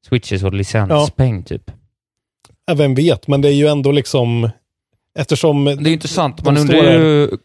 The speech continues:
Speaker 1: kom det här idag?
Speaker 2: Eh, ja, det här är faktiskt från fem dagar sedan. Då hade de ett sånt event, launch-event, tydligen.
Speaker 1: För det här visste vi inte
Speaker 2: En
Speaker 1: om
Speaker 2: artikel
Speaker 1: innan
Speaker 2: från
Speaker 1: då. Jag
Speaker 2: Twinfinite.
Speaker 1: tänker att vi ska kolla hur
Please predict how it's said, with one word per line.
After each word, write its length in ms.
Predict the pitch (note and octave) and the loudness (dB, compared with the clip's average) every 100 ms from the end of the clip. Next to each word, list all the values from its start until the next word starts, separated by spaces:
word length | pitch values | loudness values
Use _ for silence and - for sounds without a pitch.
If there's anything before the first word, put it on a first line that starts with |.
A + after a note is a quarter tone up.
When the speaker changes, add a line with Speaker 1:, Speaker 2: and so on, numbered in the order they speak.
| _ | _
Speaker 1:
kom 200 | - F#3 | -6 -2
det 100 | F3 | 0
här 160 | D3+ C#3 | 0 0
idag? 360 | C3+ F#3 - B2 - _ _ _ _ _ _ _ _ _ _ _ F#3 | 0 -2 -2 -4 -8 _ _ _ _ _ _ _ _ _ _ _ -2
Speaker 2:
Eh, 60 | |
ja, 720 | D#3 D3+ D3 D3 C#3+ D3+ - | 2 2 2 2 0 -2 -2
det 60 | D#3+ | 0
här 120 | F3+ | 2
är 60 | C4+ | 0
faktiskt 300 | A#3+ - C#3+ | -2 -4 -6
från 100 | E3 | -6
fem 600 | - - F#3 C#3+ C3+ C3+ | -6 -4 0 0 0 0
dagar 200 | E3+ G#3+ | 0 0
sedan. 340 | - B2 A2+ - _ _ | -2 -2 -2 -6 _ _
Då 60 | |
hade 160 | D3 C#3 | 0 2
de 120 | C3 | 0
ett 100 | C3 | 0
sånt 280 | - B2 A2+ C3 | -2 -4 -4 -4
event, 640 | C#3+ C3 D#3 G#2 - - D#3+ | -2 0 0 -2 -8 -12 -2
launch-event, 1080 | C#3 C3 A#2+ - D3+ A#2+ D3+ A2 - - - _ _ _ - | 0 0 -2 -4 -4 -2 -2 -4 -12 -20 -20 _ _ _ -6
tydligen. 300 | C3+ A2 A2 | -4 -4 -2
Speaker 1:
För 60 | |
det 80 | B2 | 2
här 100 | C#3 | 2
visste 320 | C#3+ D3 - | 2 -2 0
vi 60 | D3 | -2
inte 140 | C#3 | 0
Speaker 2:
En 120 | D3 D#3 | 0 2
Speaker 1:
om 80 | |
Speaker 2:
artikel 260 | - C#3+ B2+ A2 | 2 2 0 2
Speaker 1:
innan 140 | B2+ | 2
Speaker 2:
från 80 | B2+ | 2
Speaker 1:
då. 60 | |
Jag 40 | G#2+ | 2
Speaker 2:
Twinfinite. 200 | B2+ A2+ | 0 0
Speaker 1:
tänker 200 | B2 B2+ | -2 -2
att 100 | - | -2
vi 80 | A#2 | -2
ska 140 | A#2+ | -2
kolla 400 | - A#2+ A2+ C3+ | -2 0 2 2
hur 360 | A#2+ A#2 A2 | 2 2 0